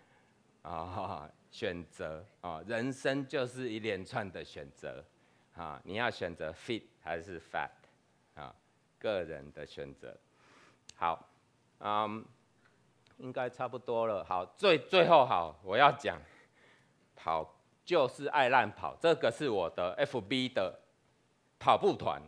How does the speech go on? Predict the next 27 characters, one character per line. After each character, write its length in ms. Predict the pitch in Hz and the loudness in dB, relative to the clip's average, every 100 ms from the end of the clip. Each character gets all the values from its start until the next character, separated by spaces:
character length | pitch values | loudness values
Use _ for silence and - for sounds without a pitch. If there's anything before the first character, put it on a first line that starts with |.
| - | -14
啊， 180 | - 76 | -8 -8
明 200 | 78 85 | -6 -8
轩 220 | 92 98 | -4 -6
在 200 | 95 104 | -2 -2
我 100 | 80 | -2
这 120 | 71 92 | -4 -6
个 120 | 82 | -6
团 220 | - 90 | -4 -6
里 140 | 92 73 | -6 -6
当 280 | 90 87 90 _ - | -6 -6 -10 _ -8
团 220 | 78 87 | -6 -6
长。 160 | - 73 - _ _ | -12 -14 -16 _ _
那 180 | - 156 - _ _ _ _ _ _ _ | -4 -4 -4 _ _ _ _ _ _ _
就 160 | 196 170 | -2 0
是 120 | 175 | 2
爱 200 | - 156 | 6 8
乱 240 | 151 123 | 8 6
跑， 260 | 110 101 - _ _ _ | 2 -6 -6 _ _ _
什 140 | - 107 | -4 -2
么 140 | 131 | -2
意 160 | 143 117 | -2 -6
思？ 260 | 131 107 - _ _ _ _ _ _ _ _ _ _ _ _ | -8 -10 -12 _ _ _ _ _ _ _ _ _ _ _ _
跑 280 | - 104 92 | 2 6 4
步 380 | - 147 113 95 | 2 -2 -2 -4
治 180 | - 107 | -12 -12
百 260 | - 73 69 | -6 -6 -8
病。 120 | - | -12